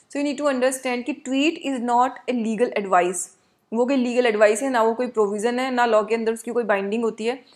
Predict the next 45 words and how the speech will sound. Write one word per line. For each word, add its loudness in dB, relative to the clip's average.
तो 0
आपको 2
ये -4
ध्यान 0
रखना -6
है -6
कि -4
उन्होंने -2
भले -4
ही 2
आपको 0
एडवाइजरी 2
बोल 2
दिया 0
कि -6
आप 0
टू -6
बी -6
को -4
यूज़ -4
करो, -4
लेकिन -2
आप 4
अपने -6
दिमाग 2
से -6
यूज़ -4
करोगे -2
कि -4
लॉ 2
के -6
हिसाब -2
से -8
सारे 0
प्रोविज़न -4
कंपाइल 0
करने -2
के -6
बाद -2
में -4
आपको 2
क्या 6
क्रेडिट -2
मिलता 2
है। -2